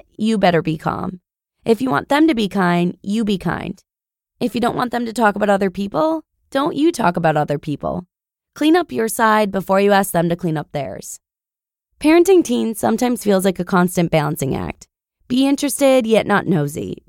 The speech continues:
Be concerned, yet not overly dramatic. Be loving, yet not smothering, and on and on. In the end, the best you can do is show your teens you love them, are there for them, and want nothing but the best for them.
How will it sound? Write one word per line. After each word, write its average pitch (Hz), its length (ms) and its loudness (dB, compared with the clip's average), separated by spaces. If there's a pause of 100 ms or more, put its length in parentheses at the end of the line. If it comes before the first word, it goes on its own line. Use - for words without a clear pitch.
Be 214 120 -2
concerned, 262 680 0
yet 202 160 4
not 190 220 2
overly 165 320 0
dramatic. 151 480 -2 (400)
Be 214 160 0
loving, 226 580 2
yet 202 180 0
not 156 220 -4
smothering, 196 720 2
and 190 240 -2
on 165 240 0
and 160 120 0
on. 101 240 -10 (680)
In 294 160 2
the 285 160 2
end, 196 480 2
the 214 80 0
best 202 300 -2
you 269 80 -4
can 254 160 -2
do 214 200 -2
is 202 140 -4
show 190 140 -2
your 214 160 -2
teens 233 260 -4
you 247 80 -2
love 175 220 -2
them, 165 400 0
are 175 160 -2
there 269 240 -4
for - 100 -10
them, 180 380 0 (100)
and 214 160 -2
want 214 180 -2
nothing 208 300 0
but 202 140 -2
the - 40 -6
best 160 300 -2
for 165 80 -2
them. 170 300 -4